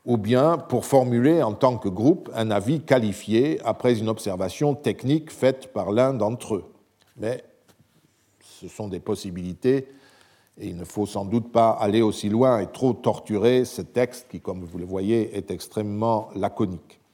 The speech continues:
Une telle distinction entre une personne et un groupe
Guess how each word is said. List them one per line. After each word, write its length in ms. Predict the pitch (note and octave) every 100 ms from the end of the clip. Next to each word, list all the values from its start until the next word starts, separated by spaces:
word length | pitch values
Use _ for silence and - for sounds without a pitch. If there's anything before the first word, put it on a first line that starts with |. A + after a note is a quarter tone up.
| _ - _ _
Une 140 | B2 A2+
telle 180 | F3
distinction 640 | F3 D#3+ D3 C#3 - G3 F3+
entre 260 | A#2 -
une 120 | B2 A#2
personne 580 | B2 - F3 F3 E3
et 60 | G#2+
un 140 | G2+
groupe 420 | A2 B2+ G3 -